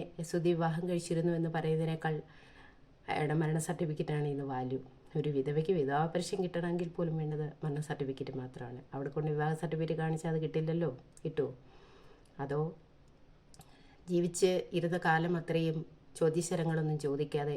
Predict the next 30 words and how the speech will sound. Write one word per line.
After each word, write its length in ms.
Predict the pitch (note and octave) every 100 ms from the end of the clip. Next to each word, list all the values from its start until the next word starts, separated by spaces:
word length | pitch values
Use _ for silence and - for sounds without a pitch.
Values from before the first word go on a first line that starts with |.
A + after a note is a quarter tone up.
| -
മറഞ്ഞിരുന്നിട്ടൊരു 840 | D3 C#3+ E3 D#3+ D3 C#3+ D3 C#3
വ്യക്തി 240 | C3+ -
പെട്ടെന്ന് 420 | C3+ D3 C#3+ F#3+ F3+
പ്രത്യക്ഷപ്പെട്ട് 560 | D3+ C#3+ - - C3
പറയുന്നു, 400 | B2+ C3 C3 B2+
"ഞാൻ 220 | B2+ C3+ D3
അയാളുടെ 260 | C#3 C3+ C3+
ഭാര്യയായിരുന്നു, 760 | - C3+ C#3+ D3 C3 B2+ A#2+ A#2+ - - - - - -
അയാൾ 200 | D3 D#3
എന്നെ 160 | D#3 D3+
വിവാഹം 380 | C#3 D3+ D#3
കഴിച്ചിരുന്നു, 500 | D#3+ C#3+ - C3 B2+ A#2+
രേണുസുതി 540 | - D3+ E3 D#3+ C#3+ C3
കാരണം 340 | B2+ C3 B2+ C3 -
എൻ്റെ 180 | C3+ C3+
ജീവിതം 400 | C3+ C3 C3 B2+
തകർന്നു." 320 | B2 B2 -
ഇതൊക്കെ 340 | D3 F3 G3+ A3
അന്ന് 300 | F3+ G3 A#3+
പറയേണ്ട 380 | F3 D3 C#3
കാര്യങ്ങളല്ലേ? 640 | B2+ A#2+ A#2 A#2+ A#2 A2+ - -
അങ്ങനെ 260 | E3 A3+
ഒരു 120 | A#3 -
പെൺകുട്ടി 420 | G3 G3 G#3+ G#3+
കാരണം 280 | G#3 G3 F#3+
സ്വന്തം 300 | F3 F3+ E3+
ജീവിതം 360 | E3+ F3+ F3+ F#3
തകർന്നാൽ 440 | E3+ D#3+ E3 D#3
അന്നാണ് 480 | D3+ E3 G#3+ A3+ G#3
സ്ത്രീ 260 | - E3+